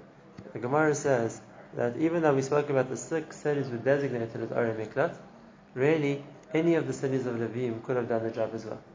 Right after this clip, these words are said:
The Gemara at the end of the second parak in Makkas asks, "So if that's the case, what was the difference between the six Ari Miklat and the other forty-two cities of the Levim?" And the Gemara says that the difference is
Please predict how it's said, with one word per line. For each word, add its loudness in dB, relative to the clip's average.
The -4
Gemara 4
at 4
the 2
end 4
of -2
the -6
second -2
parak 0
in -6
Makkas -4
asks, 4
"So -10
if 0
that's 4
the -2
case, 2
what 4
was -2
the -4
difference 0
between -6
the -2
six -6
Ari 4
Miklat -2
and -4
the 4
other 8
forty-two 2
cities -4
of -4
the 0
Levim?" 0
And 0
the 0
Gemara 6
says 0
that -12
the -6
difference 0
is -8